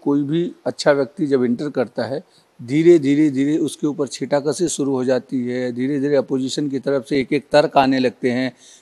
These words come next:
कई केसेस को लेकर के, आपको लेकर ट्वीट आ रहे हैं कि उस केसेस में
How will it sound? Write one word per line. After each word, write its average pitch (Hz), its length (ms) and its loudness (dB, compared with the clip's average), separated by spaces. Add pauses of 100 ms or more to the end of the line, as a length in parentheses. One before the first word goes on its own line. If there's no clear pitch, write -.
(160)
कई 165 220 8 (140)
केसेस 165 460 4
को - 160 0
लेकर 151 360 2
के, 160 160 2
आपको 143 440 4
लेकर 147 280 2
ट्वीट 170 360 -2
आ 143 120 8
रहे 135 220 4
हैं 135 300 0 (420)
कि 170 60 4
उस 175 320 2
केसेस 165 520 2
में 156 380 0